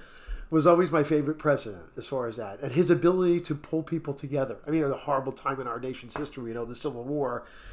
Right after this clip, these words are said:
and Lincoln did so much, and we're still talking about him, and there's still documentaries being made on him. I mean, he's just s-, someone that's incredible. So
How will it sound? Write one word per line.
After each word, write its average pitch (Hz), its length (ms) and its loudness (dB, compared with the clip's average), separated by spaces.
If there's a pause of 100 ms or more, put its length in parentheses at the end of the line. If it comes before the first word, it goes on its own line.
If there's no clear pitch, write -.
(340)
and 139 340 -4
Lincoln 165 420 2
did 143 380 0
so - 260 0
much, 113 380 -8
and 147 100 -2
we're 156 100 2
still 165 200 2
talking 127 400 -6
about 113 260 -6
him, 117 160 -8
and 117 80 -8
there's 120 140 -8
still 135 200 -4
documentaries 117 680 -8
being 117 180 -10
made 113 180 -6
on 104 160 -10
him. 107 160 -10
I 120 60 -8
mean, 120 140 -8
he's 131 180 -6
just - 160 -6 (340)
s-, - 200 -18
someone 139 260 -2
that's 123 160 -10
incredible. 117 480 -4
So 139 240 -4